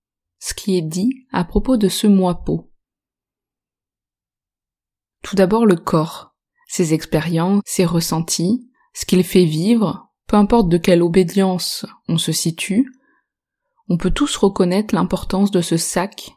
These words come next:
corporel, de ce manteau de peau,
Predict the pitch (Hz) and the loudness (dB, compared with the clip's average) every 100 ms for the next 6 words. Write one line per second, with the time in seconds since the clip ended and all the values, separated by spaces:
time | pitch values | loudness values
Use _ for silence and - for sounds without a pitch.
0 | _ - - - 185 160 156 185 170 165 | _ -6 -6 -2 0 0 0 0 0 0
1 | 185 175 196 202 - 220 - _ _ _ | 2 4 4 2 0 -2 -4 _ _ _
2 | _ _ 170 175 165 - 170 214 | _ _ 2 2 2 0 -2 -2